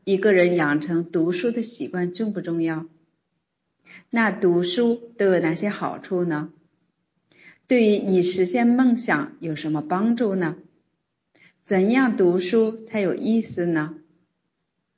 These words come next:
如果每天只读十五分钟，读二十页，你能做到吗？”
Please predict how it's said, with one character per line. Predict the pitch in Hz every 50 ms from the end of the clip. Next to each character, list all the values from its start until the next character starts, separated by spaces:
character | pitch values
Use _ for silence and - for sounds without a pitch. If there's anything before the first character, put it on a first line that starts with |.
| _ _ - - _ _
如 | - 196 180
果 | 180 180 165
每 | 175 160 143 120
天 | - - - 208 202 202 190
只 | - 175 160
读 | 160 190 180 180 180 180 - -
十 | 180 - - - - 180 185 208
五 | 220 196 165
分 | 156 - - 185 180 190 180
钟， | - 196 190 196 202 196 - - - _ _ _ -
读 | - 170 165 175 180 185 180 - -
二 | - 277 269 247 208
十 | - - - 180 175
页， | 170 170 156 -
你 | - 160 156
能 | 151 151 156 160
做 | 156 - 208 196 190
到 | 180 185 185 180
吗？” | 175 175 170 165 175